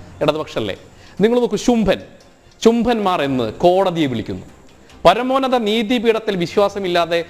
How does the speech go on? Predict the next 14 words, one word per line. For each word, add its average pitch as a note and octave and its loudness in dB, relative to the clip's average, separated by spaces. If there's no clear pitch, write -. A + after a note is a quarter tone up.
ഏഹ്, C#3 2
നീതിപീഠത്തിലെ F#3+ 0
ജഡ്ജിമാരെ E3 0
ശുംഭന്മാർ F#3+ 0
എന്ന് D#3+ -2
കേരളത്തിൽ C#3 -2
വിളിക്കുന്നു. G#2+ -6
നോക്കൂ, A#3+ 2
അപ്പോൾ A#3 -2
ഇവര് G#3+ 2
ഈ E3+ 0
സ് - -10
കോടതികളെ F3+ 0
ബഹുമാനിക്കുന്നുണ്ടോ? B2 -6